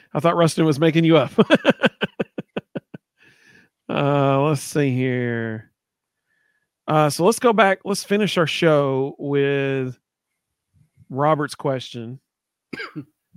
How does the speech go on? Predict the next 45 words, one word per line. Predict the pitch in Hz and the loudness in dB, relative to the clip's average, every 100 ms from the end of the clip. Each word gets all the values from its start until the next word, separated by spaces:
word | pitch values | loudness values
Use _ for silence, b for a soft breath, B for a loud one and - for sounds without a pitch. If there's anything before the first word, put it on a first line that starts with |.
| _ - | _ -14
Uh, | 127 | -10
I'll | 123 131 | -6 -8
take | - 139 139 | -2 -4 -2
that | 139 139 131 | -4 -4 -6
banner | 135 135 135 131 123 _ _ _ _ | -6 -4 -4 -6 -8 _ _ _ _
off | 139 127 - | -8 -8 -8
the | 117 | -14
screen | - - 143 139 135 | -14 -10 -8 -6 -6
here. | 123 131 131 135 180 _ _ b b b b _ | -6 -6 -6 -6 -8 _ _ b b b b _
So | - 147 | -6 -2
Robert | 135 151 190 190 | 2 4 4 4
asked | 175 | 2
a | 170 | 2
good | 156 151 | -2 -2
question. | 165 160 - 202 | -4 -4 -4 -8
Robert, | 196 147 160 185 | -2 0 2 0
we're | 147 | -2
glad | 135 147 143 | 2 4 4
you're | 135 | 0
with | 127 135 147 | 0 0 2
us. | 202 - - _ _ _ _ _ - | 0 -4 -20 _ _ _ _ _ -10
Uh, | 139 135 135 - | -6 -4 -4 -4
it | |
was | 147 131 | -4 -2
about | 139 131 151 | -2 0 -2
the | 143 | -2
Lady | 131 135 147 190 | 0 0 0 -4
Vols. | 131 123 120 156 262 - _ _ _ _ _ _ _ _ _ - | -4 -4 -4 -4 -6 -10 _ _ _ _ _ _ _ _ _ -10
And | 143 139 139 139 131 | -6 -4 -4 -4 -2
Robert | 139 151 151 139 | -2 -2 -4 -8
said, | - 151 147 147 143 139 | -4 -2 0 0 0 -2
"Hey, | 151 | -4
guys, | 156 151 131 | -2 -4 -4
I | |
know | 147 | -4
you're | 151 | -4
talking | 135 143 139 139 | -4 -6 -6 -8
about | 131 | -8
the | 131 | -8
men's | 131 143 | -10 -10
basketball | - 135 - 131 127 | -6 -6 -6 -10 -10
team | - 131 | -10 -8
right | 127 127 | -6 -6
now, | 127 | -6
but | 123 131 175 175 156 | -8 -6 -2 0 0